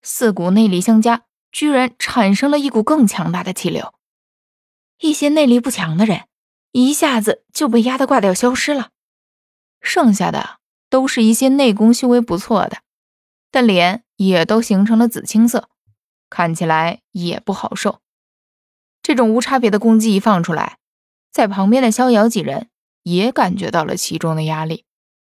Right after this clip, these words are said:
纷纷撑起了自己的护身气劲，继续谈笑风生地观望着一切。到了现在，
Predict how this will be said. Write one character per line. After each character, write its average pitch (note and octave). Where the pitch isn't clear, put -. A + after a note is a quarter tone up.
纷 C#4+
纷 C#4+
撑 D4+
起 -
了 F3
自 A3+
己 F#3+
的 F#3+
护 G#3
身 A#3+
气 B3
劲， A#3
继 D4
续 C4
谈 F#3+
笑 A3
风 A#3
生 C#4
地 -
观 B3+
望 A3
着 F3
一 F#3
切。 A#3+
到 G#3
了 F#3
现 A3+
在， A#3+